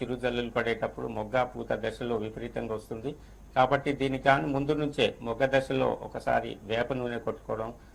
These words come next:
ఆ తర్వాత క్లోరోపైరిపాస్ నువాన్ క్లోరో రెండు పాయింట్ ఐదు ఎంఎల్, నువాన్ ఒక ఎంఎల్,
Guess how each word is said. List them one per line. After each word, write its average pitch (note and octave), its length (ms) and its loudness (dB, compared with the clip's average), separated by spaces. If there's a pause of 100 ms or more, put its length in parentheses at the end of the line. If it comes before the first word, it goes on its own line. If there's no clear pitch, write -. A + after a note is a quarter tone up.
(140)
ఆ A#2 60 2
తర్వాత B2 440 6
క్లోరోపైరిపాస్ A#2+ 1120 4
నువాన్ A2+ 480 0
క్లోరో A#2 500 0
రెండు A2 220 -4
పాయింట్ A2 340 -6
ఐదు G#2+ 200 -4
ఎంఎల్, A2+ 560 -8
నువాన్ A2+ 380 -4
ఒక G#2 160 -8
ఎంఎల్, A2+ 340 -2